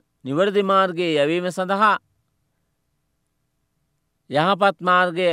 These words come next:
පෙන්වා දීම සඳහා මම මේ දැනුම උපයෝගී කරගත්තා, ආයුධයක් කරගත්තා. මම මේ දැනුමෙන් අසවල් අසවල් දේ කළා.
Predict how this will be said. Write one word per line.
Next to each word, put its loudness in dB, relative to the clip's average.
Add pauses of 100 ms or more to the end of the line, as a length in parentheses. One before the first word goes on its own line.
(120)
පෙන්වා 2
දීම -2
සඳහා -6 (2250)
මම 0
මේ -2 (1000)
දැනුම -2 (1300)
උපයෝගී -2
කරගත්තා, -8 (140)
ආයුධයක් -10
කරගත්තා. -20 (2500)
මම 2
මේ 0
දැනුමෙන් 2
අසවල් 0
අසවල් 0
දේ -4
කළා. -10